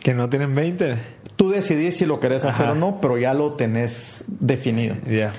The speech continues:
Speaker 2: Y si te ofrecen un proyecto de un treinta y cinco por ciento, por
Speaker 1: Mejor.
Speaker 2: supuesto, te vas a interesar
Speaker 1: <laughs>
Speaker 2: inmediatamente y vas a decidir seguramente tomarlo. Ese es el paso número uno.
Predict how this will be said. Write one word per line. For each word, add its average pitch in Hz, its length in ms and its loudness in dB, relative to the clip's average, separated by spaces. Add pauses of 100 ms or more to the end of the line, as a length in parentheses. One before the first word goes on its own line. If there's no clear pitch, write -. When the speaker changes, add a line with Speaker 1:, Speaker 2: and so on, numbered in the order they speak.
(240)
Speaker 2:
Y 147 140 2
si 147 120 2
te 143 120 0
ofrecen 151 440 0
un 160 640 0
proyecto 139 540 2
de 113 80 0
un 131 180 0
treinta 165 320 2
y 117 60 0
cinco 139 340 0
por 180 140 0
ciento, 180 440 0 (360)
por 170 120 4
Speaker 1:
Mejor. - 160 0
Speaker 2:
supuesto, 147 340 0
te 127 100 2
vas 117 200 -2
a 143 40 4
interesar 135 560 2
Speaker 1:
<laughs> 151 40 2
Speaker 2:
inmediatamente 131 800 0
y 220 60 2
vas 113 240 0
a 110 80 2
decidir 110 720 0 (260)
seguramente 107 580 0
tomarlo. 156 440 0 (500)
Ese 175 180 2
es 196 100 0
el 165 120 0
paso 151 260 0
número 143 300 0
uno. 156 320 0